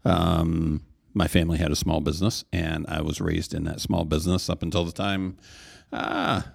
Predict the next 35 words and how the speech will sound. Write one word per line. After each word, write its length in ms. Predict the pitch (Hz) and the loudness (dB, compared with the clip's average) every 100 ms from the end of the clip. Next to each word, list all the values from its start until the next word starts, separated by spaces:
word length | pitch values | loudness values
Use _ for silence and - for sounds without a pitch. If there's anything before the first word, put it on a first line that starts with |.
| - | -8
I 80 | - | 0
was 240 | 101 92 | 0 0
twenty-nine. 640 | - 113 95 95 92 78 - - - | -2 -2 0 2 2 -2 -10 -16 -10
I 120 | - 90 | -2 0
got 160 | 85 | 0
married, 420 | 78 80 87 98 101 - - - _ | 0 0 0 -2 -6 -14 -20 -20 _
uh, 200 | - - | -8 -6
previous 420 | - - 87 82 - | 0 2 2 2 0
to 100 | 80 | 0
that, 360 | 82 87 - _ _ | 2 2 0 _ _
and 800 | 98 90 87 87 85 82 82 78 85 | 0 0 2 0 -2 -4 -4 -6 -4
my 120 | 85 | -2
wife 280 | 80 80 80 | 0 0 0
and 80 | |
I 80 | 82 | -2
had 240 | 80 85 - | -2 -4 -2
four 180 | 85 | -2
children, 480 | - 87 80 98 123 - | 0 -2 2 0 0 -4
and 120 | 80 | -4
we 120 | 80 | -4
felt 240 | 82 80 - | -2 -2 -2
the 80 | |
call 240 | - 87 82 | -2 0 0
of 120 | 78 | -2
God 400 | 80 80 113 - | 0 0 0 -4
to, 520 | - 90 87 82 80 - - - - _ - | -4 0 2 0 -2 -6 -16 -20 -20 _ -8
um, 320 | 107 92 87 | -6 -6 -4
leave, 680 | 87 95 98 92 - - - - | 0 2 2 0 -6 -12 -14 -10
um, 300 | 104 90 87 | -8 -8 0
private 320 | 87 92 92 | 2 2 2
practice 540 | 92 87 - 101 - - | 0 0 -2 -4 -4 -4
and 260 | 90 85 - | -2 -2 -2
to 380 | 87 82 82 | 0 0 0
go 240 | 80 87 82 | -2 -2 -2
into 720 | 82 82 - 85 82 82 80 | -2 -4 -2 0 0 -2 -4